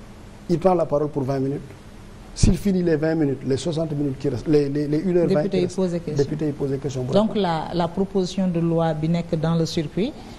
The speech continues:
Speaker 2: te Nafi Diallo jël initiative bi, elle est inopportune.
Speaker 1: Pour moi, elle est à la fois inopportune et superfétatoire. Superfétatoire.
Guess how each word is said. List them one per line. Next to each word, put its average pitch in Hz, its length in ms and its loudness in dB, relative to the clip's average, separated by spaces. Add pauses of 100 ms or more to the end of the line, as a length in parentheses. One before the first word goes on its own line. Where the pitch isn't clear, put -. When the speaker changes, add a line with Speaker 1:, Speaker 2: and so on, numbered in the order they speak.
(140)
Speaker 2:
te 165 320 4
Nafi 170 320 0
Diallo 156 460 2
jël 165 220 0
initiative 156 600 0 (100)
bi, 226 140 -2 (380)
elle 151 100 2
est 156 60 2
inopportune. 165 680 -2 (300)
Speaker 1:
Pour 196 160 4
moi, 190 200 4
elle 151 120 0
est 143 60 0
à 143 100 0
la 131 120 2
fois 98 240 -6
inopportune 143 540 -2 (100)
et 107 40 -6
superfétatoire. 104 880 -6 (960)
Superfétatoire. - 800 -6